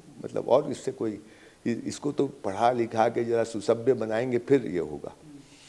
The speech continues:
और ये इसके बेचारे के भी मन में ये बात घुस गई है अब कि अगर हमको आगे बढ़ना है, विकसित होना है, तो हमको अपनी चीज़ों से हट करके कुछ और एक मुखौटा पहनना होगा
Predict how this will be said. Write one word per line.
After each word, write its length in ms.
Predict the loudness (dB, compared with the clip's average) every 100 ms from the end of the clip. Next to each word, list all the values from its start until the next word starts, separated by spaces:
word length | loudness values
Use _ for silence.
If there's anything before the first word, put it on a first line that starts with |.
| 8
और 160 | 10 10
ये 140 | 10
इसके 260 | 6 6 4
बेचारे 400 | 6 6 6 4
के 120 | 4
भी 140 | 0
मन 180 | 2 0
में 160 | 0 2
ये 100 | 4
बात 340 | 4 2 0
घुस 180 | -4 2
गई 240 | 4 4
है 120 | 4 0
अब 200 | -2 -8 -18 -20 -20 -4
कि 120 | 8 10
अगर 220 | 12 10
हमको 240 | 8 8
आगे 500 | 8 8 6 10 10
बढ़ना 380 | 10 6 2 -2
है, 260 | -4 -10 -4
विकसित 600 | 0 0 0 2 2 2 -4
होना 260 | -4 -2 -2
है, 500 | -4 -6 -8 -8 -16 -18 -20 0 6
तो 140 | 8
हमको 360 | 8 0 2 2
अपनी 340 | 2 -2 -4
चीज़ों 340 | -2 -4 -4
से 220 | -4 -2 -2
हट 260 | -2 -4
करके 380 | 0 -2 2 2
कुछ 260 | 2 -2 0
और 440 | 4 6 6 2
एक 220 | 0 0 -2
मुखौटा 440 | -4 -2 0 -2
पहनना 360 | -2 -4 -2 0
होगा 380 | 0 2 2